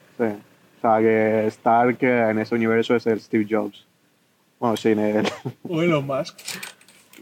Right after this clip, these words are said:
Speaker 1: Pero es que Stark sí que sabe cosas y hace cosas. En realidad no son comparables.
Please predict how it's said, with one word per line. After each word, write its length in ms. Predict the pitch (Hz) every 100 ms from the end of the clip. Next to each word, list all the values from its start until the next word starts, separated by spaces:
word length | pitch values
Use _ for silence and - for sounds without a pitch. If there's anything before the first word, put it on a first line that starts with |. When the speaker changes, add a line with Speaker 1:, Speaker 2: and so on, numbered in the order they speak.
| - 64 - - - - - - - - - -
Speaker 1:
Pero 100 | 127
es 80 |
que 60 | 143
Stark 360 | - 131 127 -
sí 140 | 139
que 580 | 123 113 107 104 104 104
sabe 260 | - 104 101
cosas 340 | 104 110 107
y 60 | 107
hace 180 | 104 107
cosas. 460 | 107 - 113 - _ _ _ _ _ 95 -
En 80 | 117
realidad 260 | 107 104
no 80 | 107
son 140 | 110 107
comparables. 520 | 107 101 101 104